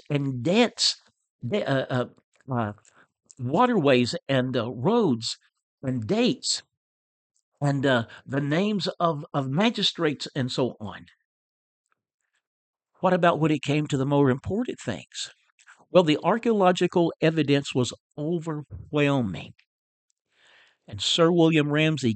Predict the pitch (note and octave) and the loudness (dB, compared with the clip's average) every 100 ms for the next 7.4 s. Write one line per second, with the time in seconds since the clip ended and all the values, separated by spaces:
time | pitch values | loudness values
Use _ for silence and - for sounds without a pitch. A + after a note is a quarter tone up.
0 | A#2 A2 C#3+ E3 E3+ - D3+ - - B2+ | -2 0 2 2 -2 -2 -2 -4 -4 -4
1 | - - B2 A2+ B2+ C#3+ - B2 - A2 | -6 -10 -8 -6 -4 -4 -4 -6 -6 -6
2 | F2 C#2 C2+ - _ _ _ _ _ _ | -6 -10 -14 -20 _ _ _ _ _ _
3 | B2 A2+ A2+ D#3 F3 E3+ - A#3 - - | 0 2 4 2 2 0 -2 -4 -4 -8
4 | D#2+ F#2+ G2+ _ _ _ _ _ _ - | -10 -10 -16 _ _ _ _ _ _ -4
5 | B2 - - F3 E3 A#2 _ _ A2 A2+ | -2 -2 -2 -2 -2 -6 _ _ -4 -4
6 | C3+ C#3+ D#3+ C#3 D3+ - - D#3 C3+ A#2+ | -2 -2 0 0 0 0 0 2 2 2
7 | D3+ C3 F#2+ | 2 2 -2